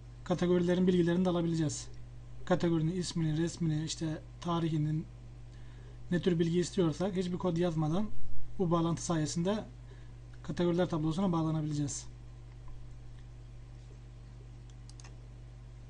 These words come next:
Kayıtlarımız da burada. Burada bir de şu fark var, fark ettiyseniz.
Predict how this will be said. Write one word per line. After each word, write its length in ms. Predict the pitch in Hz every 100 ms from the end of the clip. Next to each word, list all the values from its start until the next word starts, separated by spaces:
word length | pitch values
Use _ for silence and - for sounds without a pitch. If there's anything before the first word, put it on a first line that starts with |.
| - - - - - - - - - - - -
Kayıtlarımız 640 | 185 165 - 156 160 147
da 160 | 147 135
burada. 440 | 139 135 156 202 - - - - - - - - - - - - - -
Burada 300 | 175 175 190
bir 80 | 185
de 100 | 185
şu 140 | 185
fark 280 | 170 180 -
var, 180 | 160 -
fark 260 | - 156 -
ettiyseniz. 680 | 156 160 156 156 202 -